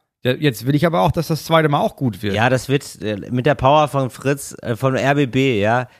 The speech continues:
Speaker 2: Berlin-Brandenburg, äh, is calling, sag ich mal. Ey, Moritz, was ist denn jetzt hier mit diesem, ähm, Typen, der sich beschwert hat über mich?
Speaker 1: Ja, so.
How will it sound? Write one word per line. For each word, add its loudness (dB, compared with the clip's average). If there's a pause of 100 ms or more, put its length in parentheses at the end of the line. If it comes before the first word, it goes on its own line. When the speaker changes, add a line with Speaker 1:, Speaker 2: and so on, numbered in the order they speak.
Speaker 2:
Berlin-Brandenburg, 0
äh, 0 (100)
is -4
calling, 2
sag 0
ich -8
mal. -2 (500)
Ey, 0
Moritz, 0
was 0
ist -8
denn 2
jetzt 0
hier 0
mit -2
diesem, -4
ähm, -2
Typen, -4
der 0
sich -8
beschwert 2
hat -2
über -6
mich? -10 (520)
Speaker 1:
Ja, 0 (360)
so. 0